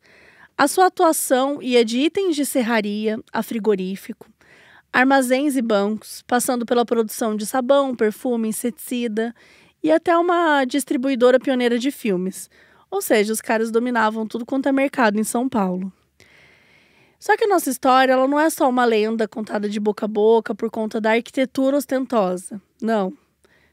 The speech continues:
Tem um, tem um caos aí. Aparentemente, durante o enterro de uma das filhas, do Hermelino Matarazzo,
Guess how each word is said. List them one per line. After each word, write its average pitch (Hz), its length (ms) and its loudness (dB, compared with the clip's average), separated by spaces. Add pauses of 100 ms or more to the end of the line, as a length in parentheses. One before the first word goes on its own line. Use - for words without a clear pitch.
(160)
Tem 233 200 0
um, 320 200 -4
tem 285 180 -2
um 359 120 -2
caos 294 420 0
aí. 220 340 0 (1200)
Aparentemente, 277 1000 0
durante 247 460 -2
o - 20 0
enterro 233 500 2
de 214 120 -4
uma 330 120 0
das 269 280 0
filhas, 208 540 -4
do 208 140 2
Hermelino 240 460 2
Matarazzo, 214 800 0